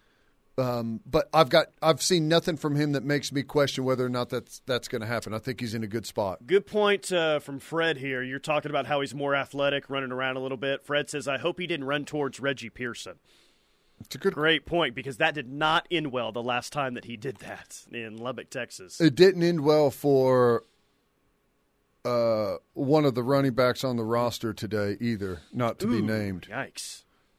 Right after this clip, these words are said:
Speaker 1: He
Speaker 2: From, from Reggie Pearson? Or
Speaker 1: Yeah.
Speaker 2: fr-, ooh, nice.
Speaker 1: He can bring it now. Um, it was, it was very difficult for the offense to run the ball today.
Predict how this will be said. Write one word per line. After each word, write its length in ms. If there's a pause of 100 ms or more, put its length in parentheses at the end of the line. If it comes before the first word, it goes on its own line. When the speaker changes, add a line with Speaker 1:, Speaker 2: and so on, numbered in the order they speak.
(220)
Speaker 1:
He 120
Speaker 2:
From, 120
from 300
Reggie 260
Pearson? 460
Or 80
Speaker 1:
Yeah. 180 (100)
Speaker 2:
fr-, 60
ooh, 280
nice. 480 (240)
Speaker 1:
He 160
can 140
bring 240
it 120
now. 340 (800)
Um, 580 (720)
it 120
was, 320 (200)
it 160
was 240
very 320
difficult 540
for 100
the 120
offense 360
to 100
run 160
the 80
ball 240
today. 440